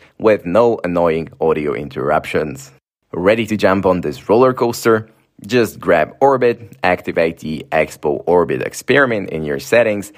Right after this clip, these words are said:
and you're good to go. Just a teeny heads up, you need Android Studio and Xcode all set up.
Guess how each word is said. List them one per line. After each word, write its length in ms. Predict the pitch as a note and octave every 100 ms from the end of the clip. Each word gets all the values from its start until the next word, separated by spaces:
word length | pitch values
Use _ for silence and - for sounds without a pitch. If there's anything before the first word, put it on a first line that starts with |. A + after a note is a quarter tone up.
| -
and 300 | - F2 E2
you're 160 | D#2+ D2+
good 400 | B1+ D2+ D#2 -
to 140 | D2+
go. 420 | C2 D2 D#2+ D2+ C2 _ - -
Just 260 | - A2 -
a 60 | G2+
teeny 560 | - C#3+ D3+ D3 D3
heads 300 | - C#3+ C3+
up, 340 | F3 E3 - - - -
you 180 | G2+ C3+
need 200 | B2+ -
Android 420 | G2+ F#2+ F2 E2
Studio 520 | - C3+ C#3 A#2+ A#2 G2 - -
and 160 | B2+
Xcode 500 | A#2+ - - F#2+ F2+ - -
all 240 | - D#2 C#2+
set 280 | - C2+ B1
up. 260 | A#1+ -